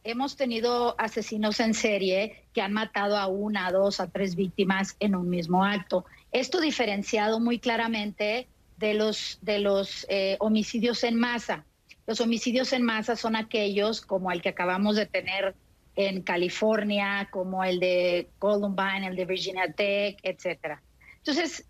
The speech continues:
eh, ¿por qué tres? ¿Por qué tres son importantes? Son importantes porque el primero lo llevan a cabo ellos, eh, a manera de, de, de explorar sus límites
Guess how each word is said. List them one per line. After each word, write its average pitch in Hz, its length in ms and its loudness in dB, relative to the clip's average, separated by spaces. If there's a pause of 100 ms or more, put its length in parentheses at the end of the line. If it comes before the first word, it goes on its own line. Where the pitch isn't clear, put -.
(100)
eh, 254 260 0
¿por 285 240 -2
qué 349 220 -6
tres? 233 280 -2
¿Por - 160 -8
qué 302 120 -6
tres 320 220 -6
son 277 200 2
importantes? 208 960 0 (300)
Son 320 180 0
importantes 254 1000 -2
porque 214 500 0
el 226 200 0
primero 285 520 0
lo 254 160 0
llevan 294 340 -2
a 247 120 -4
cabo 220 440 -2
ellos, 208 640 -4 (360)
eh, 220 240 2
a 220 100 -2
manera 240 420 0
de, 247 340 -2
de, 208 160 -4
de 220 100 -6
explorar 220 560 -4
sus 240 260 -10
límites 220 680 -2